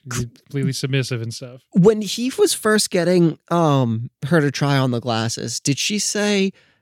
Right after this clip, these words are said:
Speaker 2: I, I, I can't remember if I heard it right. Did she say, "I can put these on, but I already see what you see"? Or did she say, "I'm gonna say w-"?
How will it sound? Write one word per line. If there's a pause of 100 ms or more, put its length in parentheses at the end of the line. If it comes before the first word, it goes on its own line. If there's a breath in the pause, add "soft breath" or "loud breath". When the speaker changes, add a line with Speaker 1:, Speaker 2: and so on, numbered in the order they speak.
(400 soft breath)
Speaker 2:
I,
I, (200)
I
can't
remember
if
I
heard
it
right.
Did
she
say,
"I
can
put
these
on,
but
I
already
see
what
you
see"? (340 soft breath)
Or
did
she
say,
"I'm
gonna
say
w-"?